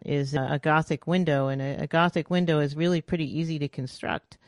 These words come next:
in the math construction sense, and so we have a little program that generates that. And we also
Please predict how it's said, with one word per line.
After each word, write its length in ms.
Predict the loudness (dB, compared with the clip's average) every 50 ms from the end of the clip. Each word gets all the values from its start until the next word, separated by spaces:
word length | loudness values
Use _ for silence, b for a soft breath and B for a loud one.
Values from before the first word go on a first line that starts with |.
| B B -4
in 160 | -2 -2 0
the 260 | 0 0 -2 -2 -4 -6 -4
math 360 | -2 -2 -2 -2 -4 -8 _
construction 560 | -4 -4 -2 0 0 -2 0 0 -2 -2 -2
sense, 400 | 0 0 0 0 0 -2 -4 -6
and 100 | -8 -6
so 180 | -2 -2 0 0
we 120 | 2 2
have 160 | 2 0 0
a 20 | 0
little 160 | -2 -2 -2
program 440 | -2 -2 -2 0 0 0 0 0 -2
that 180 | -2 -4 -4
generates 480 | -2 -2 0 0 0 0 -2 -2 -4 -4
that. 280 | -2 -2 -2 -2 -4
And 140 | -4 -6 -4
we 140 | -2 0 0
also 460 | 2 2 2 0 0 0 0 0 0